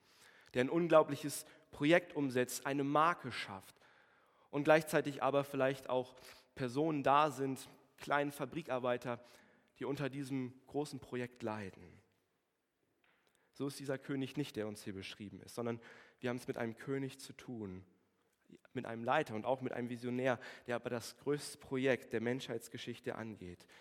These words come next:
nämlich die Wiederherstellung dieser Welt,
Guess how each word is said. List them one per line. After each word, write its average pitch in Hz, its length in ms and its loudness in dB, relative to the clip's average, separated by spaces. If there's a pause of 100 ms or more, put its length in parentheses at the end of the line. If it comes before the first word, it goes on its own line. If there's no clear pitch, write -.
(320)
nämlich 117 340 -6
die 117 120 -12
Wiederherstellung 123 1000 2 (460)
dieser 110 280 -4
Welt, 95 440 -6